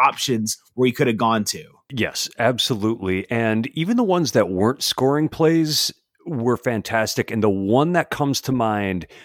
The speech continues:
Speaker 2: was that absolute strike to, uh, Gabe Davis that went right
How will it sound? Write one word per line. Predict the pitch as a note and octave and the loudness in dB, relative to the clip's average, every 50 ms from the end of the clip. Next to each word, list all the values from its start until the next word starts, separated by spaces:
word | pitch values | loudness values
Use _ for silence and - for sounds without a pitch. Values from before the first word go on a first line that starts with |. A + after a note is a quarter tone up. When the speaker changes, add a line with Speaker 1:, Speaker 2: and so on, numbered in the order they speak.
| - - | -14 -6
Speaker 2:
was | - A2+ A2+ F2+ E2 D#2+ | -2 0 0 0 0 0
that | A2+ G#2+ G#2 - - _ _ - | 0 0 0 -2 -6 _ _ -2
absolute | B2+ B2 C3+ C3 - - C3 B2+ B2+ A#2+ - - | 0 0 0 0 -4 -4 -4 -4 -6 -4 -2 0
strike | - - - - - - A2+ A2+ B2 A#2 A2+ G#2 F#2 F#2 - - - - _ _ _ _ _ _ _ _ - | 0 0 0 -2 -6 -6 -6 -4 -2 0 2 2 0 0 -2 -6 -10 -14 _ _ _ _ _ _ _ _ -2
to, | - B2 A2+ G#2+ G#2 G#2 G2+ G2+ G2 G2 - - - | 2 2 4 4 4 4 2 0 -2 -4 -4 -2 0
uh, | G2+ G2 G2 F#2+ F2+ F2 F2 E2+ - _ - D#3 A#2 - | 2 2 2 2 2 0 0 -2 -6 _ -16 -14 -10 -6
Gabe | - A#2 A#2+ A2+ F#2 | -2 -2 -2 -2 0
Davis | - A2+ G#2 G2+ D#2+ E2+ D2+ D2+ - - - - - _ _ _ _ | 0 0 0 0 -2 -4 -6 -2 -2 -2 -2 -2 -4 _ _ _ _
that | - A2+ G2+ - | -2 -2 -2 -2
went | A#2 A2 A2 G#2 G2+ | -2 -2 -2 -2 -4
right | G2 G2+ F#2+ F#2 G2 A2 C3 D3+ F3 F3+ | -6 -6 -4 -2 2 4 4 4 4 2